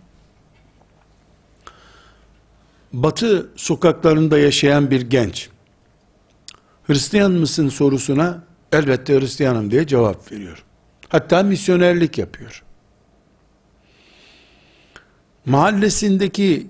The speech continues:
kilisenin papazı o genci çağırıp, "Sen bizim kilisenin üyesi değil misin?" "Evet."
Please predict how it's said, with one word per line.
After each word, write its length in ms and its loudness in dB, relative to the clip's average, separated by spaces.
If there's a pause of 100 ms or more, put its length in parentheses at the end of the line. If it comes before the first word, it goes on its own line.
kilisenin 600 2
papazı 560 -2 (1080)
o 120 0
genci 380 2
çağırıp, 520 0 (1200)
"Sen 320 -2
bizim 200 0
kilisenin 720 0 (320)
üyesi 420 2
değil 160 2
misin?" 420 -4
"Evet." 380 -2